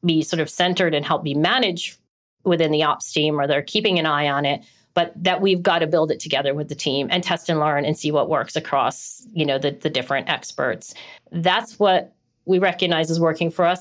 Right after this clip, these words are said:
Otherwise, you're not bringing the team along in the evolution of your motions and the business. So I think it's really, as going back to what you said before, you, if you can identify some of those core leading indicators and the lagging indicators you want to measure,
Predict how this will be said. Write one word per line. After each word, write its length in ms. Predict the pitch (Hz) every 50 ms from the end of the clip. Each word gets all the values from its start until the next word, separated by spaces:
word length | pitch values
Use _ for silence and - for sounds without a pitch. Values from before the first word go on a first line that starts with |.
| - -
Otherwise, 680 | 196 208 214 202 190 180 170 170 165 165 165 - - - _ _ _ _ _ _ _ -
you're 200 | - 190 202 208
not 200 | 208 202 185 196
bringing 280 | - 202 196 185 175 175
the 80 | 170
team 300 | 175 - - 196 190 190
along 340 | 180 180 170 160 160 165 165
in 80 | 160 156
the 140 | 156 -
evolution 640 | - 170 160 151 156 165 160 160 - - 160 151 -
of 400 | - 170 151 147 147 143 156 170
your 160 | 160 151 151
motions 680 | 151 139 139 123 - - 196 170 151 156 151 151 -
and 480 | 143 147 147 143 143 135 143 - - - _ _ -
the 80 | - 156
business. 460 | 160 143 135 - 156 131 98 160 -
So 340 | - - 143 131 135 139 - - - - - - _ -
I 100 | - 202
think 160 | 220 285 302
it's 160 | 349 330 - -
really, 280 | 196 202 208 202 196
as 140 | 185 170 180
going 260 | 170 202 190 185 175 170
back 260 | 175 160 170 170 -
to 120 | - 170
what 140 | 165 - -
you 60 | 160
said 220 | 151 - - 165 160
before, 360 | 165 160 160 - 190 180 175
you, 200 | 180 175 180 175
if 100 | 170 175
you 100 | 214 220
can 140 | 220 - 240
identify 460 | 220 214 226 240 269 285 277 311 285 277
some 180 | 277 - 233
of 60 | 208
those 300 | 190 185 175 175 - - _ _ -
core 200 | - 214 208 196
leading 460 | 196 190 185 185 190 208 208 208 190
indicators 760 | 175 202 202 202 202 - 226 190 190 202 208 208 208 208 196
and 80 | 190 175
the 80 | 151
lagging 380 | 147 160 147 165 185 202 233 226
indicators 480 | 208 208 202 190 - 185 180 180 170 -
you 80 | 175
want 120 | 160 160 160
to 40 |
measure, 580 | 151 151 156 156 156 175 - 262 269 277 277